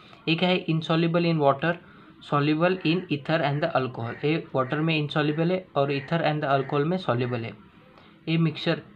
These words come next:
अ, इसमें क्या क्या होता है, सेवेंटी परसेंट water by water wool fat होता है lanolin में और थर्टी परसेंट क्या होता है, वाटर होता है। उसके बाद में थर्ड एग्जांपल है हमारे एब्जॉर्प्शन बेसिस का वूल अल्कोहल। ये ऑब्टेन किया जाता है वूल फैट से।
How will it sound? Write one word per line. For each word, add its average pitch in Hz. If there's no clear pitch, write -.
अ, 139
इसमें 151
क्या 170
क्या 175
होता 170
है, 175
सेवेंटी 160
परसेंट 170
water 139
by 160
water 156
wool 151
fat 160
होता 165
है 170
lanolin 147
में 180
और 143
थर्टी 143
परसेंट 156
क्या 156
होता 151
है, 190
वाटर 123
होता 113
है। -
उसके 165
बाद 175
में 180
थर्ड 170
एग्जांपल 170
है 165
हमारे 165
एब्जॉर्प्शन 160
बेसिस 156
का 180
वूल 151
अल्कोहल। 127
ये 180
ऑब्टेन 175
किया 175
जाता 170
है 170
वूल 156
फैट 156
से। 185